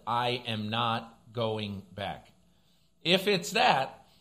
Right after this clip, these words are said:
it's gonna cost him a lot of money. And I,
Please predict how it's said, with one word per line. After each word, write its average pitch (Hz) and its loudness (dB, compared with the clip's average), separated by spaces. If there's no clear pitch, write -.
it's 147 -4
gonna 147 -2
cost 196 2
him 185 2
a 165 4
lot 156 10
of 143 4
money. 127 0
And 131 4
I, 139 -6